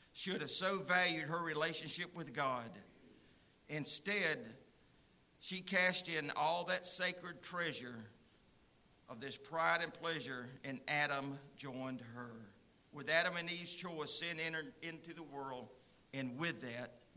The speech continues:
death came along with it. Spiritual death resulted from Adam and Eve's choice to turn from God,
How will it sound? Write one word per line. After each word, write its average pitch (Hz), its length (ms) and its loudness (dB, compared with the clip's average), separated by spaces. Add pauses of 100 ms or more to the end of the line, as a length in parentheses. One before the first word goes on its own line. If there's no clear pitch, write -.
death 139 340 -2
came 131 260 -4
along 123 480 -4
with 113 220 -10
it. 101 140 -14 (1040)
Spiritual 202 640 2
death 160 380 0
resulted 151 440 0
from 147 220 -4
Adam 156 240 4
and 156 160 0
Eve's 156 200 2
choice 170 460 2
to - 180 -8
turn 156 280 -2
from 156 240 -8
God, 143 480 2